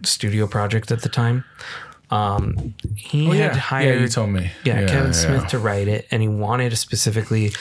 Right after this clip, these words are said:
Speaker 1: a fucking spider, a giant spider robot to f-,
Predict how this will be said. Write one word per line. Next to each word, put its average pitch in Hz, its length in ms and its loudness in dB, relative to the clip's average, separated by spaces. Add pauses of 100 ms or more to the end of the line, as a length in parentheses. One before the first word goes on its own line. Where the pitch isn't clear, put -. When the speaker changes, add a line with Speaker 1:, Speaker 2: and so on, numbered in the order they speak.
(320)
Speaker 1:
a 117 100 2
fucking 107 440 0
spider, 107 800 0 (480)
a - 100 -6
giant 113 380 0
spider 117 380 -2
robot 110 440 0
to 110 100 0
f-, - 180 -12